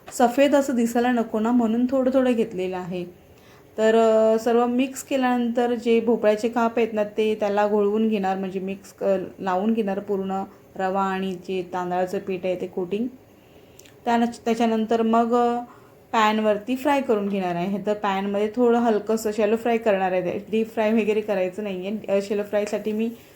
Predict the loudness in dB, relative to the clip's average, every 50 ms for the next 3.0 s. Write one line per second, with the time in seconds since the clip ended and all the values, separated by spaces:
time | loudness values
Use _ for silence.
0 | -20 -20 -10 0 4 6 6 6 6 4 4 4 2 2 2 2 2 2 2 2
1 | 0 0 0 0 0 0 0 2 2 0 0 -2 -4 -8 -6 -6 -4 -4 -4 -4
2 | -4 -4 -4 -4 -4 -2 -2 -2 -2 -2 -6 -6 -2 -2 -2 -2 0 -2 -2 -2